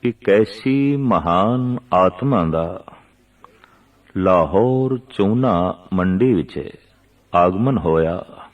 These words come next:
ਜੋ ਅੱਗੇ ਚੱਲ ਕੇ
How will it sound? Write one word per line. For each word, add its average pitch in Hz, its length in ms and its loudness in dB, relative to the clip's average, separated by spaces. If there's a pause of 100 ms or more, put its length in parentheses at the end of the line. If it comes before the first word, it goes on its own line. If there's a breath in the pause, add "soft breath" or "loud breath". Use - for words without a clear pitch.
(1160 soft breath)
ਜੋ 98 320 0
ਅੱਗੇ 107 280 2
ਚੱਲ 85 300 0
ਕੇ 73 380 -6